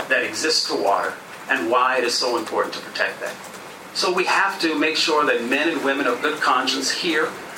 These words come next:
uh, in the Senate and on the House side are thinking critically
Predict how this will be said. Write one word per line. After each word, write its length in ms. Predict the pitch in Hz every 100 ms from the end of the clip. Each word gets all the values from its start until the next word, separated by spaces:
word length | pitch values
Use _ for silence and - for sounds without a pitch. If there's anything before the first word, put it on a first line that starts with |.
| -
uh, 340 | 117 120 120 127
in 60 | 120
the 80 | 113
Senate 460 | - 180 226 -
and 220 | 135 151
on 200 | - 151
the 60 | 156
House 360 | - - 170 -
side 360 | - - - - - - - 151
are 120 | 147
thinking 460 | - 202 202 170
critically 560 | - 196 214 196 - -